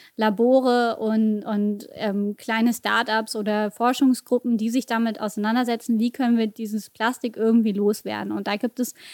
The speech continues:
ähm, witzigerweise so Bakterien, die gefunden worden sind, die das zersetzen. Man, ähm, setzt quasi bei der Herstellung des Plastiks,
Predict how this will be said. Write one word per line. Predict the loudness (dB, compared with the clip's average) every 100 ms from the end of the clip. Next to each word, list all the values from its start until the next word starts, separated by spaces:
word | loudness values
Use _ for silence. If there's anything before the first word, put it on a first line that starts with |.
| -20 -20 -8 0
ähm, | 2 2 0 _ -2
witzigerweise | -2 2 2 4 4 4 2 -2 -10
so | -2 -2 0
Bakterien, | -4 -4 0 2 4 4 4 4
die | 2
gefunden | -2 2 4 4
worden | 4 2 2
sind, | 2 -2
die | 0
das | 2 0 -2
zersetzen. | -2 0 0 -2 -8 -10 -10 _ _ _ _ -2
Man, | 2 4 4 0 -4 _ -4
ähm, | 0 2 2
setzt | 0 0 -2 -8
quasi | -2 0 0
bei | 0 0
der | 0
Herstellung | 0 0 0 0 2 2
des | 0 -4
Plastiks, | -2 -2 -2 -2 -2 -6